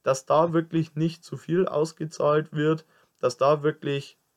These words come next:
ja, ein Euro, der hineinkommt, halt nicht dann auf einmal ein Euro fünfzig an Provisionen bringt, sondern dass dieser Euro halt dann auch wirklich nur maximal fünfzig Cent, sechzig Cent, siebzig Cent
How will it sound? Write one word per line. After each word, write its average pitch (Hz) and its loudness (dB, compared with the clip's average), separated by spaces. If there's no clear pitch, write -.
ja, 143 4
ein 127 -8
Euro, 165 6
der 143 4
hineinkommt, 165 0
halt 139 4
nicht 165 -2
dann 147 -2
auf 135 -4
einmal 139 -2
ein 139 -2
Euro 131 -2
fünfzig 147 -6
an 131 -8
Provisionen 127 -2
bringt, 165 -2
sondern 143 -4
dass 139 0
dieser 135 -4
Euro 147 2
halt 135 -2
dann 135 -6
auch 120 -4
wirklich 135 -8
nur 143 -6
maximal 127 -4
fünfzig 135 -8
Cent, 131 -6
sechzig - -6
Cent, 123 -10
siebzig 143 -6
Cent 127 -6